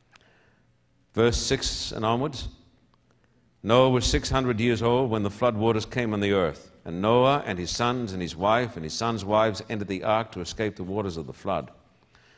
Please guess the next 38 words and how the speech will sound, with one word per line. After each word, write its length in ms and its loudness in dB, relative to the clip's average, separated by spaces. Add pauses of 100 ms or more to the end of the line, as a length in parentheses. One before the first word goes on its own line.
(120)
Pairs 420 4
of 140 -2
clean 300 0
and 120 0
unclean 400 0
animals, 520 0
of 160 -8
birds 420 2
and 100 -2
all 280 0
creatures 600 -4
that 120 -8
move 220 -2
along 240 0
the 60 -6
ground, 440 -2 (400)
male 480 2
and 160 -2
female, 640 -2
came 260 -6
to 100 -8
Noah 440 0
and 120 -8
entered 220 -4
the 140 -2
ark 240 2 (400)
as 120 -14
God 240 2
had 140 -8
commanded 500 -6
Noah. 320 -8 (840)
Listen, 400 -8 (680)
this 400 -4 (160)
was 120 -14
a 80 -14
miracle 840 -8
of 200 -18
God. 380 -12